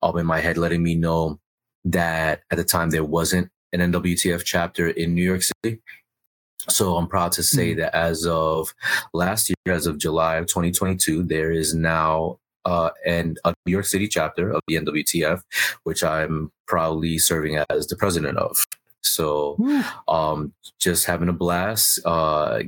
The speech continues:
Speaker 1: getting that off the ground. Um, you know, we're planning events, activities, got our, uh,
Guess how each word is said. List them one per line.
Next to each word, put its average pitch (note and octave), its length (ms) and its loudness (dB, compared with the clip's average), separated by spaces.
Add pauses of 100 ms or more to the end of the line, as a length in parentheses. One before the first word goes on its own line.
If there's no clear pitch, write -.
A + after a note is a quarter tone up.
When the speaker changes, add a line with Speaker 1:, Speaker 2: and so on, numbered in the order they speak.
Speaker 1:
getting E2 220 0
that E2+ 200 2
off E2 340 0
the E2+ 60 0
ground. E2 720 2
Um, D#2 400 0 (300)
you E2 160 0
know, D#2+ 560 0
we're D#2+ 480 0 (600)
planning F#2 560 2
events, E2+ 500 0
activities, F2+ 720 0
got E2+ 160 0
our, E2 380 0 (260)
uh, D#2 640 0